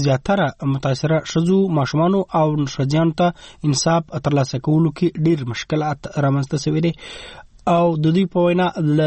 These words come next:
دغې لپاره د پوهې راوستو درې ورځنی تربیتي ورکشاپ یې په مینګوره کې جوړ کړی و.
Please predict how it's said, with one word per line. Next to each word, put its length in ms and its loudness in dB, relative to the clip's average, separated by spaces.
دغې 220 2
لپاره 360 2
د 240 0
پوهې 300 4
راوستو 420 2
درې 180 4
ورځنی 580 -2
تربیتي 400 0
ورکشاپ 580 0
یې 220 2
په 160 2
مینګوره 420 2
کې 160 -8
جوړ 180 -8
کړی 140 0
و. 100 2